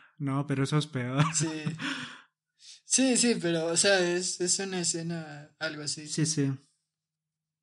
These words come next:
Speaker 2: Bueno, entonces luego de esto es como que se, ya, ya se pierde todo el control en la asamblea porque, porque nunca lo hubo,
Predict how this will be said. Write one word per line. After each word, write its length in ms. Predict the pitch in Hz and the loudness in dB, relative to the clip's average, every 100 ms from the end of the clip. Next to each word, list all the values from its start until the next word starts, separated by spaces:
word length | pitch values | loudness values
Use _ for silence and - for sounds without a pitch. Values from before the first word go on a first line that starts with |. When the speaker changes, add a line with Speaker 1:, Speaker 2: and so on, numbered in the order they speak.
| _ _ _ _ _ _ _ _ _ _ _ _ _ _ - | _ _ _ _ _ _ _ _ _ _ _ _ _ _ 0
Speaker 2:
Bueno, 340 | 190 180 180 190 | 2 4 2 -2
entonces 420 | 175 202 202 202 | 0 4 4 4
luego 260 | 202 196 180 | 4 4 6
de 140 | 185 | 4
esto 440 | 190 202 190 175 170 | 4 2 2 2 0
es 240 | 175 180 | 0 -2
como 280 | 185 170 165 | -2 -4 -4
que 160 | 160 | -4
se, 260 | - 165 165 _ _ - | -4 -4 -10 _ _ -2
ya, 240 | 180 175 | 2 4
ya 180 | 175 180 | 4 4
se 120 | 185 | 0
pierde 340 | 170 175 175 170 | 2 2 2 0
todo 300 | 165 165 170 | 0 2 0
el 100 | 165 | -2
control 420 | 156 151 156 160 | -6 -4 -6 -6
en 120 | 156 | -8
la 80 | 147 | -8
asamblea 500 | 151 147 151 156 151 | -8 -8 -6 -6 -8
porque, 440 | 143 - 147 - _ _ _ _ _ _ _ - | -12 -14 -16 -18 _ _ _ _ _ _ _ -2
porque 220 | 180 214 | 4 6
nunca 280 | 240 240 202 | 6 6 6
lo 200 | 180 170 | 6 6
hubo, 420 | 180 208 226 | 6 4 -4